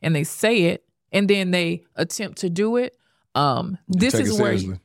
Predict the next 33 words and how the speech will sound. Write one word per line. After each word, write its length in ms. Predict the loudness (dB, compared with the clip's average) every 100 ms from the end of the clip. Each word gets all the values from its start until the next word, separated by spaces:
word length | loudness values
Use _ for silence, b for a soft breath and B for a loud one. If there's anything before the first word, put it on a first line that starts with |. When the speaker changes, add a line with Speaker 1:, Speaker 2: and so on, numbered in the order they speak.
| _
Speaker 1:
yeah, 200 | 0 0
now 220 | 0 2
you 140 | 2 2
need 100 | 0
to 60 |
take 180 | -2 -4
it 80 | 0
seriously. 480 | 0 0 -2 -8 -2
And 160 | 0
so 200 | 2 0
things 300 | 2 0 0
completely 360 | -4 -8 -6 -6
changed 340 | -2 0 0 -2
for 80 |
me. 280 | -6 -6 -8 -10 _ _ _ _
Um, 240 | 0 2 2
Speaker 2:
And 80 |
how 140 | 2 2
did 180 | 0 2
you, 340 | 0 0 -2 -6
how 260 | -2 -2
did 160 | -2 -4
you 100 | 0
navigate 440 | 0 2 2 0
through 100 | 0
that 140 | -2 -2
space? 360 | -4 -8 -6
What, 220 | -2 -2 0
what 200 | -2 -2
changes 380 | -4 -2 -2 -4
did 140 | -4
you 60 | -6
make? 200 | -6